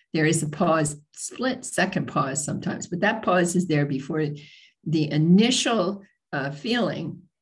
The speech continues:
and the dislike for it, before there's any action. There's a, there's a split second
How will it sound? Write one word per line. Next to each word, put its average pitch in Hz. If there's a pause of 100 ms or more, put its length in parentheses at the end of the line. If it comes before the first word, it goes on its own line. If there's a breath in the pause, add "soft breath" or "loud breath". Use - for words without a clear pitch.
(120)
and 151
the 151
dislike 165
for 156
it, - (100)
before 160
there's 151
any 160
action. 170 (300 loud breath)
There's 170
a, 156 (200)
there's 151
a 147
split -
second 180